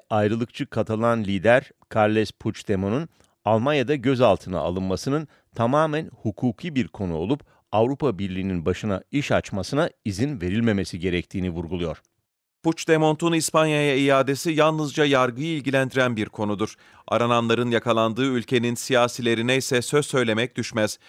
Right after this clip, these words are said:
Speaker 2: Yine de Puigdemont'un durumu son derece siyasi bir konudur. Madrid yönetimi ayrılıkçı Katalan aktivistleri susturmak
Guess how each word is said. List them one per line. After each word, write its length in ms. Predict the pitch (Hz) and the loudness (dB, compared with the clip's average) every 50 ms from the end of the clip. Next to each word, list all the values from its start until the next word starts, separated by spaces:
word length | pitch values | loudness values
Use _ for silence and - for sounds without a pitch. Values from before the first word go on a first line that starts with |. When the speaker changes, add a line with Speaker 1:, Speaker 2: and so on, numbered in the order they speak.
| - - - _ _ | -20 -20 -20 _ _
Speaker 2:
Yine 240 | - 156 165 165 156 | -2 2 2 4 4
de 100 | 143 143 | 4 2
Puigdemont'un 760 | 143 - 156 147 - - 151 139 135 131 131 123 139 135 131 | 2 0 -6 -8 -4 -2 0 0 2 0 0 0 -2 -2 0
durumu 280 | 123 127 127 123 127 123 | 2 2 2 2 0 -2
son 260 | - - 156 156 156 | 0 0 0 2 2
derece 320 | 147 135 127 120 107 127 117 | 2 2 2 2 0 -2 -2
siyasi 540 | - - 131 117 113 113 - - 123 110 | 0 0 2 2 2 2 0 -2 -2 -2
bir 80 | 104 107 | -2 -4
konudur. 480 | 92 - - 107 107 107 101 110 - - _ _ _ - - - _ | -4 -2 -4 -2 -2 0 0 -2 -2 -4 _ _ _ -20 -20 -8 _
Madrid 360 | - 117 120 101 110 117 - | 0 0 2 2 0 -4 -2
yönetimi 460 | - 113 107 110 107 - 117 110 113 110 | -2 -2 -2 -2 -2 -2 -4 -2 -2 0
ayrılıkçı 640 | - 92 117 120 120 131 131 135 131 - - 156 | 2 2 2 4 4 2 2 0 -2 -4 -8 -6
Katalan 440 | 147 - 139 127 - 131 131 135 139 | -2 -2 -2 0 2 2 2 4 4
aktivistleri 640 | 135 131 127 - - 127 120 117 - - 123 117 120 | 2 0 0 -2 -6 -6 -6 -6 -2 -2 -2 -2 -2
susturmak 580 | - - 127 - - - 120 113 113 123 - | -4 -6 -10 -6 -4 -4 0 2 0 0 0